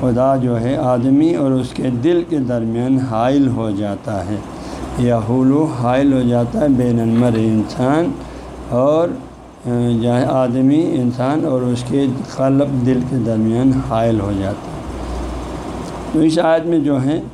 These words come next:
اس آیت میں باری تعالیٰ کے، ہاں جی، مقلب القلوب ہونے کی طرف اشارہ ہے۔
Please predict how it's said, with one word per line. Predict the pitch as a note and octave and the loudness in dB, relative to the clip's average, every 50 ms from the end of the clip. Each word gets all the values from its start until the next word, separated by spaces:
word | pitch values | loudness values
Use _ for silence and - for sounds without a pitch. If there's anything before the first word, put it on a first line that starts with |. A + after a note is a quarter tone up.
| - - - - - - - - | -16 -20 -20 -20 -18 -12 -6 -6
اس | C3+ - B2+ | -4 0 0
آیت | B2+ C3 C3+ C3 | 2 2 2 4
میں | C#3 C#3+ D#3+ D#3+ | 4 4 4 4
باری | D3+ B2+ B2+ B2+ B2+ B2+ C#3+ C#3+ C#3+ | 2 2 2 2 2 2 2 2 2
تعالیٰ | C#3 C3+ C3 C3 C#3 D3 D#3 D#3 D#3 | 2 2 2 4 2 2 2 0 0
کے، | D#3 C#3+ C3+ D3 D#3+ E3 E3 - - - - - - - - - - - - A#2+ | 0 0 0 0 0 -2 -6 -8 -14 -18 -18 -18 -18 -16 -16 -14 -8 -2 0 2
ہاں | A#2 A#2+ C#3+ | 4 4 4
جی، | C#3+ D3 D#3 D3 | 6 6 4 4
مقلب | A#2+ A#2 A#2 B2 C3 C3 C3 D3+ D3+ D3+ D3+ D#3 E3+ E3+ D#3 D#3 | 4 4 4 2 2 2 2 2 4 4 4 4 4 4 2 2
القلوب | D3+ D3 C#3 A#2+ - C#3 C#3+ D3 E3+ F3+ F3+ F3 D3+ C#3 | 2 2 2 0 0 0 2 2 4 2 2 0 0 0
ہونے | C3+ C3+ B2+ B2+ B2+ B2+ | 0 0 2 0 0 0
کی | A#2+ C3 B2+ - | -2 -2 -4 -4
طرف | C3 A#2+ A#2+ A#2+ - A2+ | -4 -4 -4 -4 -4 -4
اشارہ | A2 G2+ - - G#2+ G2+ G2+ G2+ | -6 -6 -4 -4 -4 -2 -2 -2
ہے۔ | G2+ F#2+ | -2 -4